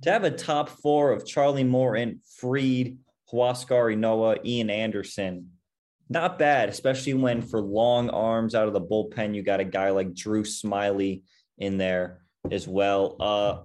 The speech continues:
scary team. They're gonna win the N L East. Uh, and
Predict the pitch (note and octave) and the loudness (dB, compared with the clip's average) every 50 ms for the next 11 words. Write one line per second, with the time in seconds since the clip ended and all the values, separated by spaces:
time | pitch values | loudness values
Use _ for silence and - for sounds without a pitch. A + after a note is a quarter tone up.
0 | - _ _ _ _ _ _ _ _ _ _ - - - - F3+ F#3 F#3+ F#3 F3+ | -18 _ _ _ _ _ _ _ _ _ _ -16 -14 -4 0 2 2 2 2 0
1 | E3+ F3+ - F3+ E3 E3 E3 E3+ E3 - - - - _ _ - _ _ _ _ | 0 -2 -2 -2 0 0 -2 -4 -6 -8 -14 -20 -20 _ _ -20 _ _ _ _
2 | - A2 A2 C3 C3+ C#3 C#3 C#3 C#3 C#3 C3+ C3 C3 C3 B2+ B2 B2 B2 B2 A#2+ | -4 -2 0 0 0 0 0 0 0 0 0 2 2 2 2 2 2 2 0 -2
3 | A#2+ - - - _ _ _ _ _ _ _ _ - - _ _ _ - - - | -4 -8 -14 -18 _ _ _ _ _ _ _ _ -20 -20 _ _ _ -20 -20 -20
4 | _ _ F2 F2+ F#2 F2+ F2+ F2+ F2+ E2+ - - - _ _ _ _ _ _ - | _ _ -2 0 0 2 2 2 2 0 -2 -6 -12 _ _ _ _ _ _ -4
5 | B2 B2 B2 A#2+ A#2+ B2 B2 B2 A#2+ A#2+ A#2+ A#2+ A#2+ A#2+ A#2+ A#2 A2+ | -2 -2 0 0 0 0 0 0 0 0 0 0 -2 -2 -2 -4 -6